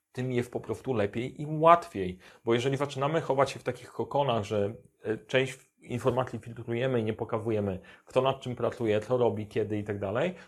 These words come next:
no to po prostu zaczyna się, zaczynają się kwasy totalnie niepotrzebne. A w zespole wirtualnym tym to jest ważniejsze, bo, e, ten dystans sprawia, że nie jesteś w stanie do końca ocenić, co się do końca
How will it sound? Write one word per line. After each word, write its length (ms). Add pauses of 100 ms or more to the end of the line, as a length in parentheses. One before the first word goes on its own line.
(100)
no 60
to 60
po 100
prostu 220
zaczyna 320
się, 280
zaczynają 440
się 120
kwasy 360
totalnie 380
niepotrzebne. 580 (260)
A 100
w 40
zespole 360
wirtualnym 520
tym 320
to 180
jest 180
ważniejsze, 720
bo, 480 (480)
e, 280 (680)
ten 200
dystans 500
sprawia, 400
że 120
nie 140
jesteś 340
w 100
stanie 480
do 160
końca 380
ocenić, 540
co 200
się 200
do 160
końca 640